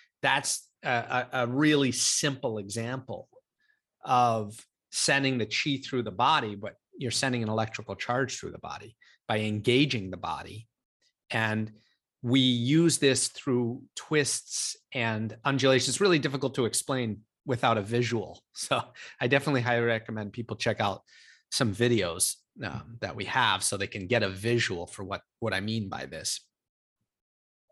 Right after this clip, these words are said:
But these, through this undulation and twisting of the body and through these,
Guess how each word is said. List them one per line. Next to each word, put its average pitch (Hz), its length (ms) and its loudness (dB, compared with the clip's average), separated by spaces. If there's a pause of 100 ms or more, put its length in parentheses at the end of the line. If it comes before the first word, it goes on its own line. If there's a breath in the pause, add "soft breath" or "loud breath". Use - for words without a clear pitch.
(640 loud breath)
But 123 320 2 (680)
these, 156 680 0 (320)
through 151 240 2
this 135 360 2 (200)
undulation 139 720 0
and 107 140 -4
twisting 123 520 -2
of 110 120 -6
the 107 80 -6
body 107 540 0 (280 soft breath)
and 107 220 -4
through 120 720 4
these, 104 440 -4